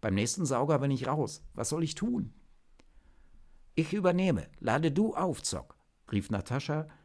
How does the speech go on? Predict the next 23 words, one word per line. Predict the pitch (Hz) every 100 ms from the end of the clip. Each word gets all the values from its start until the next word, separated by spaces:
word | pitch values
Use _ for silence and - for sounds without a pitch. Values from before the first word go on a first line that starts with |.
| _
rückte | 131 151 190
mit | 160 -
ihrem | 131 113
Multitool | 107 147 147 - 113
vor | 87 135 156 185 - - -
und | 127 117
aktivierte | - 139 101 110 113
den | 113 113
thermischen | - 110 98 110 - 120
Verwerter, | - 139 117 143 139 139 82 82 - - -
um | - 110
den | 101
Restmüllanteil | 104 143 - 110 87 90 85 82 80 82
gezielt | 95 - 160 123
zu | - 113
recyceln. | 104 104 110 80 76 78 - _ _ _ _ _ - -
Doch | 190 -
auch | 170
sie | - 156 87
wurde | 85 90
Opfer | 113 - 110
des | 101 92
Saugers | 107 104 113 107